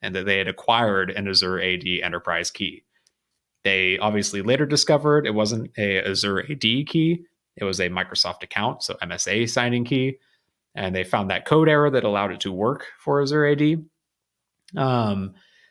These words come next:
and they also noted in this new update that the behavior, this specific behavior, made it possible to find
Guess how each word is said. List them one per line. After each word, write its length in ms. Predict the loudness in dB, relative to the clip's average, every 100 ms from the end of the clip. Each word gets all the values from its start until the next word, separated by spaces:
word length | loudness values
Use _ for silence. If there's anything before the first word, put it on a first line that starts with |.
| _ 0
and 220 | 2 4
they 160 | 4 4
also 320 | 4 4 4
noted 320 | 4 4 2
in 60 | -2
this 180 | -4 -2
new 140 | -2
update 580 | -2 -4 -2 -2 -4 -6
that 240 | -4 -4
the 60 | -4
behavior, 720 | -2 2 2 4 2 2 0
this 180 | -2 -2
specific 560 | -2 -2 -2 -2 -4 -4
behavior, 380 | 0 0 2 2
made 160 | 0
it 100 | 0
possible 460 | 2 2 0 -2 -2
to 140 | -4
find 340 | -2 -2 -2